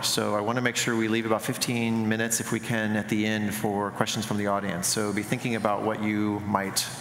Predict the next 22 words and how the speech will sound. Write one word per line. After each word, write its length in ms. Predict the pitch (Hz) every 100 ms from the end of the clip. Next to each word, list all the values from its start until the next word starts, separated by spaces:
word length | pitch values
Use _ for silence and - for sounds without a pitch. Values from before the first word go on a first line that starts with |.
| -
uh, 60 |
ask 480 | 98 95 - 101 -
our 60 | 104
panelists 460 | 107 101 98 95
as, 180 | 104 95
as 200 | 107 98
we 120 | 98 101
go 100 | 98
through, 260 | 127 123 - 120 - - -
okay? 220 | 120 143 - - - - - - - - - - - -
So 200 | - -
first, 540 | 147 - 190 202 - -
to 100 | 170
my 100 | 147
right 400 | 131 120 117 135
is 260 | 120 110
Jim 200 | - 139
Marks. 920 | 123 113 113 - - - - - - -
Uh, 200 | 107 107
Jim's 420 | 107 139 139 131
at, 540 | - 120 117 - -
uh, 340 | - 110 107